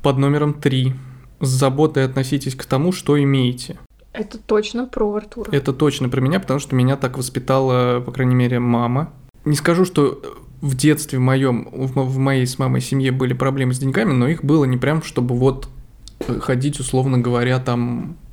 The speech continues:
Speaker 1: в ресторан или покупать одежду каждый месяц, вот ш-, ну, даже каждые полгода иногда. Было нормально, хватало на то, чтобы жить в квартире и есть. Ну, может быть, чем-то себя побаловать. И как бы если посмотреть на ту квартиру, где мама живет сейчас,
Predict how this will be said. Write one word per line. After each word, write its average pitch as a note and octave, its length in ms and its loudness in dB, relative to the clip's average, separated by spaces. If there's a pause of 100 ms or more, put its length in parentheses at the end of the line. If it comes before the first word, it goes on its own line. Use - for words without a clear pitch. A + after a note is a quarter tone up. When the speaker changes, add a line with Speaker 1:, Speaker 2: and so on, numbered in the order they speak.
(140)
Speaker 1:
в C#3 160 -2
ресторан C3 560 2
или A#2+ 140 2
покупать B2 440 0
одежду B2+ 380 0
каждый B2 320 -2
месяц, C3 360 -2
вот B2+ 160 -4
ш-, - 160 -14
ну, B2+ 280 -2
даже B2 220 -2
каждые B2 300 -2
полгода B2+ 360 -2
иногда. B2+ 240 -2
Было D3 260 0
нормально, D#3+ 400 0
хватало B2 460 0
на A#2+ 180 0
то, B2 140 -2
чтобы B2+ 260 -2
жить A3 340 0 (400)
в - 100 -20
квартире D#3+ 540 2
и G3 300 0
есть. A#2 300 0 (100)
Ну, E3 160 2 (120)
может F3+ 220 4
быть, C3 140 -2
чем-то D3+ 220 -2
себя C3 220 0
побаловать. B2+ 540 0 (120)
И C#3 340 4 (300)
как C3+ 180 0
бы C#3 80 4
если C3+ 400 2 (300)
посмотреть C3+ 520 0
на B2+ 220 0
ту C3 200 -4
квартиру, C3+ 440 -2
где B2+ 160 0
мама A#2+ 260 2
живет B2 320 0
сейчас, - 360 -8